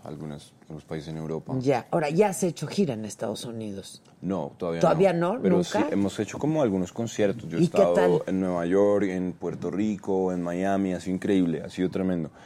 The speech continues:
Speaker 1: Pero una gira es como, no sé, creo que exige mucho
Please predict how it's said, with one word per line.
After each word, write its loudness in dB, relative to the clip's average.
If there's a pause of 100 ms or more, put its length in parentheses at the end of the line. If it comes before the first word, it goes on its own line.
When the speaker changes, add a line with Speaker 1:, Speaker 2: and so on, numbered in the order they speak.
(420)
Speaker 1:
Pero 6
una 2
gira 2
es -4
como, -2 (320)
no 2
sé, -2
creo -6
que 4 (460)
exige 0
mucho 0